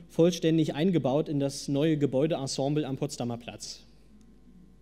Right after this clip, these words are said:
Der Checkpoint Charlie, den dürften Sie ja alle kennen, allerdings, äh, habe ich mich für ein etwas ungewöhnlicheres Foto des, äh, Checkpoint Charlies entschieden, als das für Touristen normalerweise interessant ist.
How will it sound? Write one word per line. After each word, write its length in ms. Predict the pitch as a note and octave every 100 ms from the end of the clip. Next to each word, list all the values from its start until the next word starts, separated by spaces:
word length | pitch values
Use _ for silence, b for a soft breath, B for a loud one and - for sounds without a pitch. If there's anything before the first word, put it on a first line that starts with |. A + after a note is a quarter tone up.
| - - - - - - - - - - - - - - - B B B B B B B B B B B -
Der 80 | C#3+
Checkpoint 340 | G#3 G3+ E3+
Charlie, 400 | D#3 C#3 E3 A#3
den 180 | G3 E3
dürften 240 | E3 - F#3
Sie 120 | F3
ja 100 | C#3
alle 180 | D#3 D#3
kennen, 240 | E3 G#3
allerdings, 600 | E3 E3 E3+ F3 - -
äh, 80 | D#3
habe 180 | D3+ F3
ich 120 | E3+
mich 240 | D#3+ D#3
für 180 | D#3+ D3+
ein 260 | C#3 C#3+ D3
etwas 320 | D3 C#3 C#3
ungewöhnlicheres 840 | A3 A#3+ D3 C#3 C3+ C#3+ B2+ B2+
Foto 420 | - C#3+ E3 G3+
des, 300 | E3 D#3+ -
äh, 120 | C#3+ D#3
Checkpoint 400 | E3+ D#3+ D#3+ D#3
Charlies 340 | D3+ D#3 E3+
entschieden, 400 | C#3+ C#3+ F3 F3+
als 180 | C#3+ C#3
das 120 | D3
für 100 | -
Touristen 400 | C#3+ C3+ G3+ -
normalerweise 680 | C3 B2+ D3+ D3+ C#3 C#3 D3
interessant 480 | C#3 B2+ - D#3+ C#3+
ist. 320 | D3 -